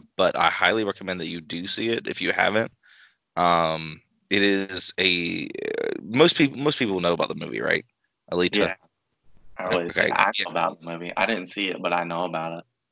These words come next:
Speaker 1: Oh, you need to. It is so good. The story is well written. Um, the actress who actually plays Alita,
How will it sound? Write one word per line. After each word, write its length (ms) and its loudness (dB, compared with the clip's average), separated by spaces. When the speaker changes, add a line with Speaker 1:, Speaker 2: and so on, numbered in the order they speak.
Speaker 1:
Oh, 220 8
you 160 -2
need 220 0
to. 200 -4
It 140 0
is 160 4
so 500 4
good. 380 2
The 80 -2
story 460 2
is 140 0
well 200 4
written. 480 0
Um, 360 4
the 200 -2
actress 420 4
who 120 2
actually 280 -2
plays 400 0
Alita, 580 2